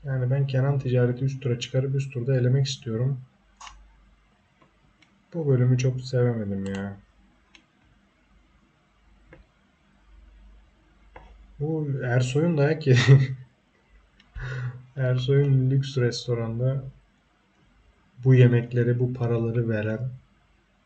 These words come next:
de bilmem ne yapıyordur deyip garsondan dayak yediği bölüm. Son derece eğlenceli bir bölüm. Yine isminden de anlaşılacağı gibi sınıfsal bir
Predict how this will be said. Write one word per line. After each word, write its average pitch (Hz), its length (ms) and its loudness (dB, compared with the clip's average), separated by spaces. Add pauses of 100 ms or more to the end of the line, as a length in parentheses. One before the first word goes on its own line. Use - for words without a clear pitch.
(520)
de 113 180 -2
bilmem 110 400 -2
ne 110 100 -2
yapıyordur 113 540 -2
deyip 113 400 -4 (1160)
garsondan 113 580 -4
dayak 113 280 0
yediği 110 260 -2
bölüm. 107 320 -4 (1600)
Son 135 320 -2
derece 120 280 2
eğlenceli 127 460 2
bir 113 60 -2
bölüm. 110 360 -4 (1200)
Yine 127 140 0
isminden 127 480 2
de 123 40 0
anlaşılacağı 123 480 -2
gibi 123 160 -2
sınıfsal 123 580 -4
bir 139 140 -4